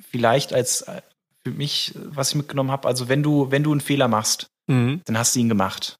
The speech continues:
Speaker 2: Mhm.
Speaker 1: Ne? Also da hilft's wenig, sich drüber zu ärgern, dass er gemacht wurde. Man kann
Speaker 2: Ja.
Speaker 1: überlegen, hab ich alles Mögliche getan, damit das nicht hätte passieren können?
Speaker 2: Ja.
Speaker 1: Ne? Also sozusagen die Überlegung, wie kann ich ihn zukünftig vermeiden?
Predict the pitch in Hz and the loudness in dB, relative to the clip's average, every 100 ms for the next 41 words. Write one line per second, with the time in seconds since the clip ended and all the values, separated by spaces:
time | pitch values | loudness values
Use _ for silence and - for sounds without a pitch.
0 | - 127 120 127 123 123 123 123 123 147 | -2 0 0 0 -2 0 2 4 4 4
1 | 147 131 123 147 147 - - _ _ _ | 2 0 2 4 2 0 -2 _ _ _
2 | - 127 139 135 131 131 - - 127 117 | -6 -4 0 4 6 6 2 0 2 4
3 | 143 127 131 139 120 104 104 - 117 123 | 4 4 4 4 4 2 0 -6 -4 0
4 | 139 127 - 131 143 143 147 131 123 135 | 2 2 4 4 6 4 2 4 4 4
5 | 151 143 139 - _ _ _ _ _ - | 4 2 0 -10 _ _ _ _ _ -4
6 | 135 139 - 135 139 156 147 143 127 127 | 0 0 2 4 4 4 2 2 0 0
7 | 135 147 147 135 139 - - - _ _ | 2 4 4 4 2 0 -2 -2 _ _
8 | _ _ 135 120 - - - 143 156 - | _ _ 2 4 2 0 -4 0 2 2
9 | 135 135 123 143 185 180 208 240 - 143 | 0 -2 0 2 2 0 -2 -2 -2 2
10 | 120 - 123 165 - - _ _ _ - | 2 0 -2 -2 -2 -12 _ _ _ -4
11 | 127 139 143 135 127 131 151 139 135 135 | 0 0 -2 0 2 4 2 0 0 0
12 | 123 135 147 151 147 131 143 151 147 - | 2 2 0 -2 -2 -2 0 2 2 0
13 | 156 147 - 135 127 107 101 117 196 | 0 -2 -2 -2 0 2 2 2 -2